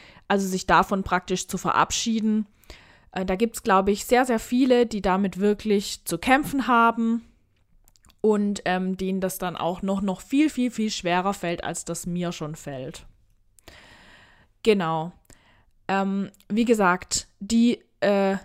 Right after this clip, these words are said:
der Aufbau ist in den Phasen des Bodybuildings noch viel, viel wichtiger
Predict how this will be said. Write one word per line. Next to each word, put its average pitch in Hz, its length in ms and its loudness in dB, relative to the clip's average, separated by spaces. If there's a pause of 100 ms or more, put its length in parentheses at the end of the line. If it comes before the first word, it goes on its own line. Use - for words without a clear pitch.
(440)
der 190 220 2
Aufbau 190 720 6
ist - 540 -2 (100)
in 220 240 2
den 196 180 4
Phasen 247 580 2
des 208 200 -8
Bodybuildings 208 1080 0 (680)
noch 220 240 0
viel, 349 760 2
viel 285 720 0
wichtiger 208 760 -2